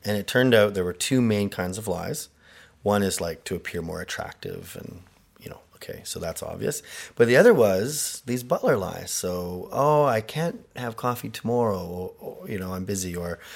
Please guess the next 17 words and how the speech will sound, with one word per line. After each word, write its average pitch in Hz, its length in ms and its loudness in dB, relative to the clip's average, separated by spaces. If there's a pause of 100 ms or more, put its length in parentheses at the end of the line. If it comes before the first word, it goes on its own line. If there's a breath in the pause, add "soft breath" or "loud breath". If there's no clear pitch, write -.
(280 loud breath)
uh, 101 180 2
"I 107 60 6
gotta 117 160 8
be 117 80 2
out 113 80 6
of 110 40 0
town 113 280 2
all 92 160 -2
week." 87 260 -12 (380 loud breath)
And, 127 120 -2
and 135 160 6
what 165 120 10
we 170 100 2
found 214 500 2
was 104 280 6
that, 101 340 0
um, 95 380 -2